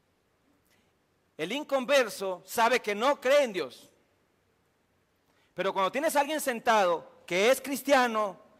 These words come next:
que cree en Dios, que se sabe la Biblia, y de pronto le dices,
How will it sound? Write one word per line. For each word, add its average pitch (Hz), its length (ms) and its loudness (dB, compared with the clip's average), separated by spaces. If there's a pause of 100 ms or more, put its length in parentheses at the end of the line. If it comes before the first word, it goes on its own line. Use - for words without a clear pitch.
(100)
que 185 180 -4
cree 262 320 8
en 277 100 2
Dios, 240 540 4 (220)
que 180 100 -4
se 175 100 -8
sabe 269 320 6
la 262 200 6
Biblia, 220 760 2
y 180 100 -2
de 190 120 4
pronto 240 380 2
le 226 100 4
dices, 226 480 0